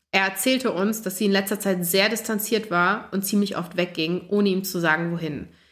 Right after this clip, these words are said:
Es gab noch ein paar andere Dinge, die er erwähnte und die uns zeigen, dass er einfach generell unglücklich mit seiner Beziehung war. Er wusste aus dem Bauch heraus, dass etwas nicht stimmte, wollte aber gla-, nicht glauben, dass es wahr war.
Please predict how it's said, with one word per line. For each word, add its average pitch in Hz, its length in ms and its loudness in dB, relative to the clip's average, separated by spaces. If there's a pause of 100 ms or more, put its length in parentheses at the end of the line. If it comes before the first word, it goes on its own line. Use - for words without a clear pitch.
(180)
Es - 160 0
gab 196 180 2
noch 214 120 2
ein 202 160 2
paar 202 140 2
andere 220 340 4
Dinge, 180 240 2
die 180 100 2
er 165 100 4
erwähnte 180 680 2
und 180 140 0
die 190 80 4
uns 190 200 0
zeigen, 180 600 0
dass 175 120 -2
er 175 80 2
einfach 180 340 -2
generell 190 420 4
unglücklich 185 420 -2
mit 170 120 -2
seiner 160 200 0
Beziehung 156 480 -4
war. - 340 -6 (680)
Er 185 120 2
wusste 226 280 4
aus 196 140 2
dem 180 140 2
Bauch 190 280 2
heraus, 170 480 2 (260)
dass 190 140 0
etwas 175 260 -2
nicht 190 140 0
stimmte, 196 520 2 (280)
wollte 196 260 4
aber 170 160 4
gla-, 175 280 0
nicht 214 220 0
glauben, 175 540 2
dass 170 160 -4
es 170 200 -4
wahr 127 240 4
war. - 400 -4